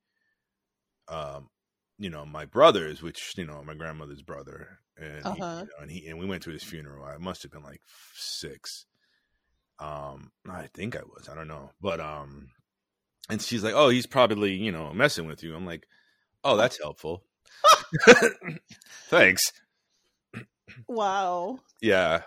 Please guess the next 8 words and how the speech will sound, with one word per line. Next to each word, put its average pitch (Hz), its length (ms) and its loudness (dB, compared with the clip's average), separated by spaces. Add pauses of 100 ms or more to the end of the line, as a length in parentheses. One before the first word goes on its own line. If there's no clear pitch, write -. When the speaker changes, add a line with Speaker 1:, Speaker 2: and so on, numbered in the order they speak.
(140)
Speaker 1:
I'm 107 200 -2
like, 98 360 -2
"I, 107 500 2
that's 120 240 0
what 92 100 -2
I 85 80 -2
needed." 82 360 -6 (1300)
<laughs> 123 80 -10